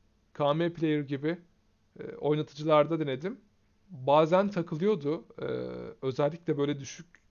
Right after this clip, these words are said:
güce sahip bir işlemci denemiştim. Ama Daum Pod Player'da hiç takılmadı. Gerçekten hiç takılmadı. O yüzden, e,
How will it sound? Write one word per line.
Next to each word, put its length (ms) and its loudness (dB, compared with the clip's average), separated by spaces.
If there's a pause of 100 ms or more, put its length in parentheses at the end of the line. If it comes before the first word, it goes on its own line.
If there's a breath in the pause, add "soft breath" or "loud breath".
(120)
güce 220 0
sahip 320 2
bir 60 -8
işlemci 560 -2
denemiştim. 580 -6 (380 soft breath)
Ama 280 0
Daum 260 4
Pod 220 -4
Player'da 500 -2
hiç 260 -6
takılmadı. 680 -4 (460)
Gerçekten 480 0
hiç 120 -10
takılmadı. 560 -10 (540)
O 140 -4
yüzden, 360 -2 (280)
e, 280 -6